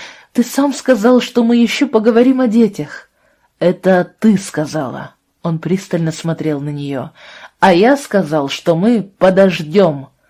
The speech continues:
Он уставился на неё диким взглядом. «Тебе не удастся разрушить всё, над чем я так много работал». Она отпрянула от него и перевернула стул. Он остановился.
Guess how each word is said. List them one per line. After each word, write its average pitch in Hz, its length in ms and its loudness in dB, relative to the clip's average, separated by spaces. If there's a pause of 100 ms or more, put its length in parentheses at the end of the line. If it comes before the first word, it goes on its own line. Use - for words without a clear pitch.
(500)
Он 208 180 0
уставился 196 680 0
на 185 80 2
неё 180 260 0
диким 180 380 -2
взглядом. 151 680 -4 (500)
«Тебе 175 380 0
не 190 120 2
удастся 190 540 0
разрушить 170 560 0
всё, 214 340 -2
над 170 200 -2
чем 165 300 -4
я 156 200 -2
так 151 240 -10
много 156 340 -2
работал». 147 600 -8 (800)
Она 185 260 0
отпрянула 208 540 0
от 185 140 -4
него 185 400 2
и 208 200 -2
перевернула 196 600 0
стул. 160 520 -6 (640)
Он 165 160 -4
остановился. 160 960 -6